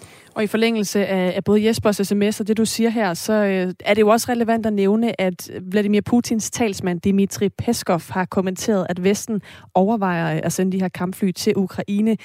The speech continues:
Ifølge det ukrainske medie Pravda, så siger han: "Vi ser det som intet mindre end stigende deltagelse af Storbritannien, Tyskland og Frankrig i konflikten mellem Rusland og Ukraine.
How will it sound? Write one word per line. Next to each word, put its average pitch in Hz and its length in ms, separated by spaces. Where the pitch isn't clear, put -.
Ifølge 220 280
det 220 60
ukrainske 220 540
medie 220 300
Pravda, 202 560
så 196 120
siger 208 220
han: 185 240
"Vi 208 80
ser 247 180
det 208 120
som 214 200
intet 254 340
mindre 220 400
end 185 100
stigende 240 380
deltagelse 208 600
af 165 160
Storbritannien, 202 680
Tyskland 214 400
og 151 80
Frankrig 240 480
i 208 80
konflikten 214 540
mellem 175 260
Rusland 180 380
og 151 60
Ukraine. 262 540